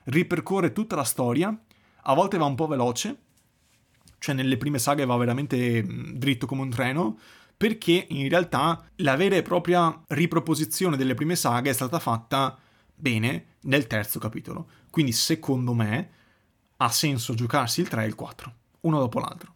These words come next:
perché il tre si ferma a Dressrosa e il quarto ti fa un piccolo preambolo nelle prime saghe, però poi va dritto su quelle nuove dopo Dressrosa. Quindi si ferma a Wano, nella saga di Wa, ha un finale originale,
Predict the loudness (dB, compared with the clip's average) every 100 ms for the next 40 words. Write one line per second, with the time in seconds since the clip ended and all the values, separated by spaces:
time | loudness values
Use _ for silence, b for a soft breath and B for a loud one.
0 | -6 -2 2 2 2 2 2 0 -2 -2
1 | 0 0 0 -2 0 -4 -2 -2 0 0
2 | -2 -6 _ b b b b 2 2 4
3 | 0 0 0 0 0 B B -8 -2 0
4 | 0 -2 -6 -2 -2 0 -2 -2 -2 -2
5 | -4 -6 -6 -4 -2 -2 0 0 0 0
6 | 2 2 4 4 4 2 0 -2 -2 -2
7 | -2 -2 -4 -4 -2 0 0 0 0 0
8 | -2 -2 -4 -4 -6 -10 -12 -14 -16 _
9 | _ _ _ -4 -2 -2 -2 -2 0 0
10 | 4 4 2 0 -4 _ _ _ _ _
11 | -10 -6 -4 -4 -4 -4 2 2 2 0
12 | b b b b b b _ _ _ 0
13 | 4 4 0 -6 -4 -2 0 0 0 -2
14 | 0 0 0 0 0 -4